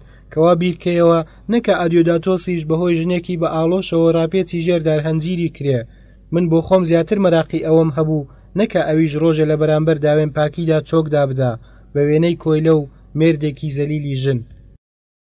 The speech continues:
سیپارەی نۆیەم. لێرەدا چاو لە خۆت دەکەم و خۆم لە جێرانەوەی زۆر شت دەپارێزم تا خێراتر بگەمە ئەو خاڵانەی مەبەست من.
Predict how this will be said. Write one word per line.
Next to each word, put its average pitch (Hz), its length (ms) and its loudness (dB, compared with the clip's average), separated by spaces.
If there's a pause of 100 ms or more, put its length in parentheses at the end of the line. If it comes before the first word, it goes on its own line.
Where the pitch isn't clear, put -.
(420)
سیپارەی 175 640 2
نۆیەم. 160 300 4 (760)
لێرەدا 214 420 6
چاو 226 220 4
لە 208 100 2
خۆت 214 240 2
دەکەم 196 300 2
و 208 120 2
خۆم 214 180 2
لە 196 140 4
جێرانەوەی 185 540 4
زۆر 196 140 2
شت 170 160 -10
دەپارێزم 180 600 0
تا 185 140 4
خێراتر 175 460 -2
بگەمە 180 380 0
ئەو 185 120 0
خاڵانەی 170 540 0
مەبەست 165 360 0
من. 127 160 -2